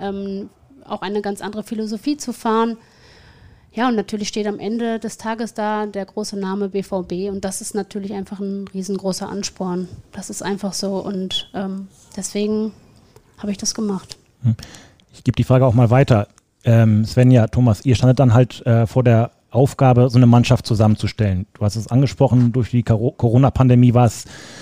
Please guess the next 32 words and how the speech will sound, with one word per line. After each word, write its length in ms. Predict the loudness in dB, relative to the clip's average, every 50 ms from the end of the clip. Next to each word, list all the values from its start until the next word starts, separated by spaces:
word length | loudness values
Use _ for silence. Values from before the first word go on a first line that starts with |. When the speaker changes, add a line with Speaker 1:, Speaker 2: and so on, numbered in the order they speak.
| -20 -20 -16
Speaker 2:
schwierig, 560 | -2 2 4 6 6 6 6 4 4 2 0 2
ähm, 460 | 4 6 6 6 8 6 6 6 4
wirklich 200 | 2 2 2 4
Sichtungstrainings 640 | 4 4 4 4 2 2 2 2 2 4 4 4 4
durchführen, 640 | 4 4 4 4 4 2 2 4 4 4 2 0 0
äh, 220 | 2 4 4 4 2
zu 120 | 2 2
lassen. 500 | 2 2 2 2 2 2 4 4 4 4 0
Es 180 | -2 -4 0
gab 280 | 2 2 4 4 4 4
dann 300 | 4 4 6 6 4 4
den 160 | 4 2 2
Aufruf, 440 | 2 2 2 2 2 2 0 0 2
Bewerbungsvideos, 1120 | 2 2 4 4 4 4 4 4 2 0 0 0 0 0 4 4 4 4 4 4 0 -2 -2
äh, 320 | 2 4 4 4 4 2 0 _
einzuschicken. 540 | -2 -2 0 0 -4 -2 0 0 2 4
Das 120 | 2 2 2
habt 180 | 0 0 0
ihr 100 | 0 0 0
auch 120 | 0 0
gemacht. 400 | 2 4 6 6 4 4 0 -4 -10 -14 -20 -20 -20 -20 -20 -20 -20 -20 -20 _ _ _ _ _ 2
Dann 120 | 4 4
ging 120 | 4 4
es 80 | 4 4
darum, 180 | 2 2 2 2
auch 180 | 0 0 2
welche 240 | 2 2 2 2 2
einzuladen, 560 | 2 0 2 2 0 2 4 4 4 4 4
Kader 260 | 2 4 4 4 2
zusammenzustellen. 880 | 2 -2 -2 0 2 2 2 2 0 -6 -10 -4 -2 -2 0 0 0 0
Worauf 440 | 2 2 2 2 2 2 2 2 2
habt 220 | 0 0 0 -2